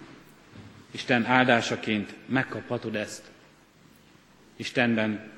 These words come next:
fiában, Jézus Krisztusban mindez megadatik nekünk. Ezért hát arra hív most minket a Zsoltáron keresztül, hogy imádjuk őt, az egy,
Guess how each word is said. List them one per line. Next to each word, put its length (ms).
fiában, 460
Jézus 420
Krisztusban 680
mindez 520
megadatik 680
nekünk. 460
Ezért 340
hát 440
arra 220
hív 180
most 220
minket 460
a 60
Zsoltáron 600
keresztül, 600
hogy 160
imádjuk 480
őt, 320
az 140
egy, 420